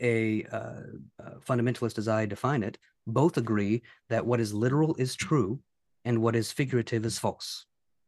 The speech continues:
The difference is that the fundamentalist, and this is a little bit crass, I know, the fundamentalist says all of the Bible's literal, therefore it's all true. And the liberal will sit there and say, "Oh, it, it's all figurative, therefore none of it's true." Right? But they both make the same presupposition.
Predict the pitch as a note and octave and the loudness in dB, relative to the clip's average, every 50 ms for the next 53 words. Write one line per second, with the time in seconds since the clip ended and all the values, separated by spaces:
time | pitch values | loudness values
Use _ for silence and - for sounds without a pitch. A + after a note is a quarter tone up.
0 | _ - B2 B2 A#2+ D3+ F3 - C3 B2+ C#3+ - - - - B2+ A#2 G#2+ A#2 A2+ | _ -2 0 4 6 6 6 6 4 2 2 2 -2 -2 0 0 2 4 4 2
1 | A2+ - - - A#2 A#2 A2+ G#2+ - _ _ _ _ _ _ _ _ _ - - | 2 0 -4 0 2 2 2 2 0 _ _ _ _ _ _ _ _ _ 0 2
2 | D3 C3 A#2+ A2 C#3+ C#3 - - G#2 A#2 - - - - E3+ G#3 G3 - F#3+ F3+ | 4 4 6 6 4 4 4 2 0 0 0 -4 0 4 4 6 6 8 8 8
3 | C#3+ C3 - - - G#2+ F#2 F2+ - - - A2+ A#2 G#2 G2 F#2+ - _ _ _ | 8 8 4 2 0 -2 -2 -2 -4 -6 -4 -2 -2 -2 -4 -6 -8 _ _ _
4 | _ _ _ _ _ _ - - D3+ C3 A#2+ B2+ F3 - - A#2 A#2+ A#2 - - | _ _ _ _ _ _ 2 4 4 6 8 6 6 6 6 2 2 2 0 0
5 | A#2+ A#2 - G3+ - - _ _ _ _ D3+ F#3+ G#3+ A3 F#3 D3+ A#2+ A#2+ A2 A#2 | 2 2 2 0 -4 -10 _ _ _ _ 8 10 12 12 10 10 8 6 4 4
6 | G#2+ G2 - G#2+ G#2 G2 G#2 G2 - G2+ G2 F#2 G#2+ C3 A#2+ B2+ B2+ A#2+ - B2 | 2 2 0 -2 -2 0 -2 -2 2 2 2 4 4 4 4 4 2 4 6 4
7 | A2+ A2 - - A#2+ G#2+ A2 - - - G#2+ G2 F#2 A2 C3 - _ _ _ _ | 4 4 2 0 0 0 0 -2 -2 -2 -2 -2 -2 -6 -6 -6 _ _ _ _
8 | _ _ - C3+ C3 C3 C3 - - C3+ B2 B2+ B2 A2+ B2 E3+ F3+ C#3 A#2+ A#2+ | _ _ 0 2 4 4 2 0 -2 0 2 2 2 4 6 6 6 6 6 4
9 | C3 B2 A#2 - C3+ - B2 A2 - C#3+ - D3+ D3+ C#3+ C#3+ - D3+ C#3+ - - | 4 4 2 0 0 0 0 0 0 4 6 6 6 6 6 4 0 0 0 -2
10 | C3 - D#3 C#3+ B2+ - - C3+ B2 B2 A2+ - B2 G#2+ A2 A#2+ A#2 A2+ - A2+ | -2 0 0 0 2 2 2 4 4 2 2 2 0 2 2 2 2 4 2 0
11 | G#2 - - B2 B2+ A#2 G2+ F#2+ - - - - - - _ _ _ _ _ _ | 0 0 -2 0 0 0 0 -2 -6 -8 -10 -12 -14 -14 _ _ _ _ _ _
12 | _ _ _ - C3 B2+ - - G#2 G#2 - - - - - - - _ A#2+ C3+ | _ _ _ -10 -10 -4 -2 -2 -2 -2 -4 -8 -16 -20 -20 -20 -18 _ 0 0
13 | D3 - - D#3+ C#3 D3 C3 C#3 E3 F3+ - E3+ D3+ - B2 - - C3+ B2+ A2 | 0 0 0 2 4 4 8 8 8 8 8 6 2 2 0 0 2 2 2 2
14 | - A2 A#2+ G2+ A2 A#2 A#2+ - G#2 G2+ | 2 0 0 0 0 -2 0 0 -2 -2